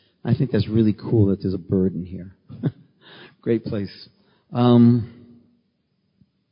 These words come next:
first of all, when a person's feeling hurt or angry, then you need to pause and take a breath and ask yourself, "Is this the time to communicate?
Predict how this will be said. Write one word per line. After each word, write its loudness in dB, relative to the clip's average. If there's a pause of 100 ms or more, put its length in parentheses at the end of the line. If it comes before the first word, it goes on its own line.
(720)
first 2
of 0
all, 8
when 6
a 4
person's 0
feeling 0 (100)
hurt -2 (600)
or -8
angry, -4 (520)
then -4
you -2
need -4
to -6
pause -8 (600)
and -16
take 0
a -8
breath -8 (1000)
and 0
ask 4
yourself, 2 (100)
"Is -4
this 2
the 4
time -2
to -16
communicate? -4